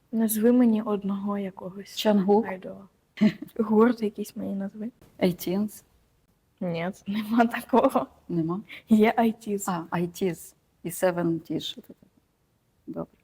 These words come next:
Speaker 2: Так,
Speaker 1: Мгм.
Speaker 2: зараз ти тягнеш.
Speaker 1: Оце я хочу. Як виглядає для тебе наш ідеальний день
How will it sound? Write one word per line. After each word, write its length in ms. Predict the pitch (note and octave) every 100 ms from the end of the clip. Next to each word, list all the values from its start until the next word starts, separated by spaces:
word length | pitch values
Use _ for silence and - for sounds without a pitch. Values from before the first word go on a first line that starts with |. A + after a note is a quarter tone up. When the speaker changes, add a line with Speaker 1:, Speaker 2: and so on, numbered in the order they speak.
| _ _ - - _ _
Speaker 2:
Так, 140 | D4+
Speaker 1:
Мгм. 60 | C4
Speaker 2:
зараз 240 | A3+ -
ти 140 | - D#3+
тягнеш. 500 | - E3 E3 - - - _ _ _ _ _ _ _ _ _ _ _ _ _ _ _ _ -
Speaker 1:
Оце 240 | A#3+ A#3
я 100 | G#3+ A3+
хочу. 220 | - - - _ _ _ _ _ _ _ _ _ _ _ -
Як 200 | A#3+ D4+
виглядає 800 | D4+ C#4+ A3 G#3+ A3+ B3+ B3+ G#3+
для 180 | G#3
тебе 320 | G#3+ A#3 C4+ A3+
наш 240 | G#3 -
ідеальний 380 | G3+ F#3+ C4 B3
день 300 | F3+ G#3+